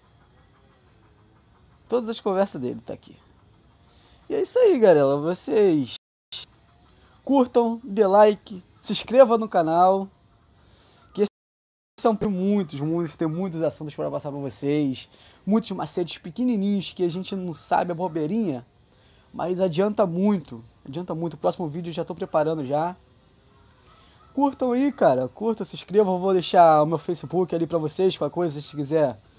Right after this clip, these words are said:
mandar um olá e tal. Vamos lá, galera. Dá aquela forcinha. Canal é novo. E tamo começando, e ó.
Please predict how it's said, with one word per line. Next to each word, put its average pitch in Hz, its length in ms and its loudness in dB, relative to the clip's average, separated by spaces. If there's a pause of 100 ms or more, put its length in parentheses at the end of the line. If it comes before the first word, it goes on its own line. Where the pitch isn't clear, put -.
(320)
mandar 151 280 4
um 160 60 0
olá 165 420 4
e - 180 -10
tal. 165 400 4 (1080)
Vamos 285 200 0
lá, 269 200 6
galera. 147 360 4
Dá 165 140 6
aquela 220 200 4
forcinha. 233 760 2 (540)
Canal 180 300 6
é 170 60 2
novo. 220 500 4 (880)
E 196 60 -2
tamo 226 240 2
começando, 202 600 4
e 208 40 2
ó. 180 220 10